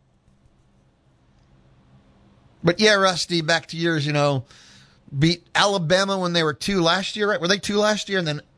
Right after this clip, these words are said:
L S U five this year. And again, Alabama this year, you were two yards away again. And it,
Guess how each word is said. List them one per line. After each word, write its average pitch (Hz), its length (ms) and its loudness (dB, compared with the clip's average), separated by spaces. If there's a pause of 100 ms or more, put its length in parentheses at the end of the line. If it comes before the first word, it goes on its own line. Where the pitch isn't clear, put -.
L 175 160 2
S 165 160 -4
U 170 80 -8
five 170 300 -2
this 175 240 -6
year. 175 200 2
And 143 120 -4 (280)
again, 170 260 0
Alabama 180 500 0
this 175 240 -2
year, 185 80 0
you 170 120 0
were 160 80 0
two - 180 -6
yards 175 320 2
away 165 240 -2
again. 165 560 -2
And 123 340 -6 (1200)
it, 160 220 -4